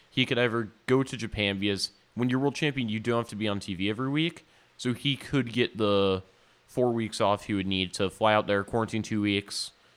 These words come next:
do it, come back. Quar-, like, he could get the four or five weeks he needs off. And, like, he would miss, like, five, six Dynamites, and that would suck. But you could do that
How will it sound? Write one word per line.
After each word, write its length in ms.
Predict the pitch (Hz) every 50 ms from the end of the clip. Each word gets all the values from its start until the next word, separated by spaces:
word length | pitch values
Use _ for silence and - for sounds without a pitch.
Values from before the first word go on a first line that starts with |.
| _ _ -
do 160 | 107 107 107
it, 280 | 107 104 98 - - -
come 180 | - 120 107
back. 280 | 95 98 95 95 - -
Quar-, 180 | - 107 98 -
like, 220 | 104 101 95 - - - _ _ -
he 140 | - 143 139
could 100 | 135 123
get 140 | 143 -
the 60 | 120 117
four 180 | - 127 113
or 40 | 107
five 220 | - 107 101 95
weeks 240 | 98 104 101 - -
he 100 | - 98
needs 380 | 95 101 98 98 98 90 - - - -
off. 340 | 107 104 95 90 87 - - - - - - _ _ _ _ -
And, 300 | 113 110 110 113 113 110 - -
like, 160 | 107 110 110
he 100 | - 180
would 180 | 180 170 127 113
miss, 540 | 135 156 170 190 160 123 - - - - - -
like, 220 | 113 107 104 -
five, 280 | - - 113 113 110 -
six 240 | - 110 - -
Dynamites, 580 | - 127 139 160 160 135 95 87 90 87 - -
and 80 | 110 98
that 60 | 92
would 140 | 92 87 -
suck. 300 | - 110 127 135 - - - - - - - -
But 100 | 113 117
you 160 | 120 135 143
could 260 | - 131 117 110 98
do 200 | 90 113 123 127
that 400 | 120 113 95 87 87 80 - -